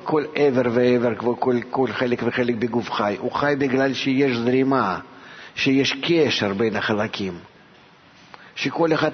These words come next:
תורם לשני, נותן לשני, כל, כל אחד חושב על האחרים, על עצמו לא. כך בנוי הגוף שלנו בדרגת חי. אנחנו כך צריכים להגיע ל, ל, ל,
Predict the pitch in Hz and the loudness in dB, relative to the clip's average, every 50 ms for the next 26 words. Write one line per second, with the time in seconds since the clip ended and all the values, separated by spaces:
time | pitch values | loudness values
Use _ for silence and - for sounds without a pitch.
0 | - - - 160 156 160 156 151 147 139 139 - - 151 147 147 147 139 127 127 | -2 0 0 2 4 4 4 4 2 2 2 0 0 0 0 0 2 2 2 2
1 | 127 123 123 151 143 143 135 135 123 - 151 139 139 123 113 - 135 147 127 127 | 2 0 0 0 0 2 0 0 0 0 -2 0 0 -2 -2 0 0 -2 0 -2
2 | 139 147 139 - - 156 156 143 143 127 156 170 - - - 147 - - 160 139 | -2 -4 -4 -4 -4 -2 -2 -2 -2 -2 -2 -4 -4 -4 -6 -4 -2 -2 -2 -2
3 | 139 147 139 139 135 - 151 147 135 131 104 90 85 - - - - - - - | 0 0 0 -2 -2 0 0 0 2 0 0 -2 -6 -10 -16 -20 -20 -20 -20 -20
4 | - - - 123 131 131 127 - 147 151 151 151 151 143 131 110 95 87 87 - | -10 -4 0 0 2 2 0 0 -2 0 2 2 4 4 2 2 0 -4 -8 -12
5 | - - - - - - - - - - - _ _ _ - _ _ - _ _ | -18 -20 -20 -20 -20 -20 -20 -20 -20 -20 -20 _ _ _ -20 _ _ -20 _ _
6 | _ _ - 147 139 127 131 147 139 143 151 151 147 143 131 127 - - - - | _ _ -4 -4 -2 -2 0 0 0 2 2 2 2 0 -2 -4 -8 -14 -16 -16
7 | - - - - 127 127 131 135 120 123 156 147 - - 156 143 143 147 147 143 | -14 -8 -4 -2 0 0 0 0 0 0 0 0 0 0 0 0 0 0 2 0
8 | 131 143 127 139 131 139 139 135 - - - 123 110 104 95 82 - - 127 127 | 0 2 2 2 2 2 0 0 0 0 0 2 2 0 0 -2 -2 -2 0 0
9 | 139 - 123 135 139 - 170 156 - - 156 143 - - 151 151 143 139 135 123 | 0 0 -2 -2 -2 -2 -2 -4 -2 -2 -2 -2 -2 -2 -2 0 0 0 0 0
10 | 139 151 156 156 147 147 139 135 123 - - 165 139 | 0 2 2 4 4 2 2 0 -2 -4 -6 -4 -2